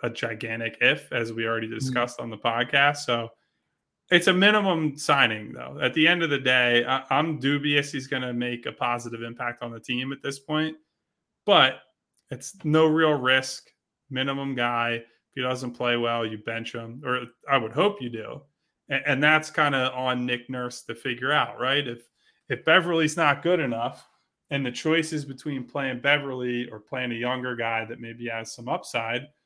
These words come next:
Speaker 1: well, you're going to get to see if Nick Nurse leans toward the veteran who people know and the young guy, because I think a lot of people automatically assume, "Well, he's not Doc Rivers, so he's just gonna do the things I want a coach to do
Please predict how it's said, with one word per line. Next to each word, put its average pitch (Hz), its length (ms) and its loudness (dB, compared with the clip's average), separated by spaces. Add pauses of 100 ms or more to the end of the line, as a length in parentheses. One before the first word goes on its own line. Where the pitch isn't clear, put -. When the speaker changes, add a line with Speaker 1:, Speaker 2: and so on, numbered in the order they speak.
(280)
Speaker 1:
well, 165 160 4
you're 175 140 6
going 180 260 2
to 165 60 0
get 175 220 2
to 156 80 -10
see 185 340 0
if - 180 -2
Nick 143 260 2
Nurse 151 320 -2
leans 123 340 -6
toward 123 380 -4
the 120 60 -14
veteran 123 540 2
who 120 80 -4
people 120 320 -6
know 131 420 0 (340)
and 131 160 -2
the 131 60 -4
young 156 260 2
guy, 110 300 -6
because 120 300 -8
I 120 80 -2
think 123 200 -4
a 123 60 -4
lot 139 220 -2
of 139 100 -4
people 120 240 -6
automatically 120 720 -6
assume, 135 500 -6 (420)
"Well, 160 140 6
he's 143 140 4
not 180 240 6
Doc 160 240 4
Rivers, 127 400 -2
so 117 100 -4
he's 135 220 -4
just - 180 -12
gonna 127 160 -4
do 131 280 -6
the 120 100 -4
things 120 340 -4 (100)
I 131 140 4
want 123 240 -2
a 107 40 -12
coach 131 380 -8
to 123 60 -16
do 110 380 -8